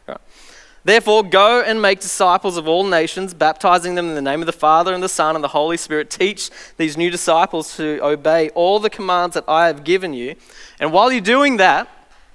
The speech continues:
be sure of this, that I am with you always, even to the end of the age." You're not going to run out of this God season, this God time. You're not doing that. While you are going about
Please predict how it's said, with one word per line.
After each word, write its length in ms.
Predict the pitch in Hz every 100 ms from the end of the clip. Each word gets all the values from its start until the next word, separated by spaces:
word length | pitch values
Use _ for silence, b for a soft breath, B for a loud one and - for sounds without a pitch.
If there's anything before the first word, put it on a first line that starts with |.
| _ _ -
be 160 | 165 208
sure 420 | - 240 240 247
of 120 | 190
this, 240 | 240 226 -
that 100 | -
I 180 | 233
am 120 | 220 185
with 320 | 247 254 185
you 320 | 165 170 254 - B B B B B - -
always, 1120 | 254 285 285 247 208 151 117 - - - - - _ _ _ - - _ _ _ -
even 240 | 214 254
to 160 | 247 247
the 180 | 226 226
end 380 | 233 254 262 240
of 260 | - 233 202
the 140 | 220
age." 320 | 233 226 175
You're 80 | 214
not 100 | 233
going 200 | 247 240
to 100 | 240
run 340 | 196 226 240 226
out 380 | 214 240 226
of 240 | 208 185 -
this 180 | 202 175
God 400 | 196 233 247 208
season, 460 | 220 196 156 135
this 160 | 170 170
God 320 | 220 254 233
time. 260 | - 196 175
You're 80 |
not 180 | 208 214
doing 220 | 220 240
that. 160 | 208 170
While 340 | 185 247 262
you 180 | 220 226
are 60 | 202
going 380 | 180 220 233 208
about 400 | 170 196 202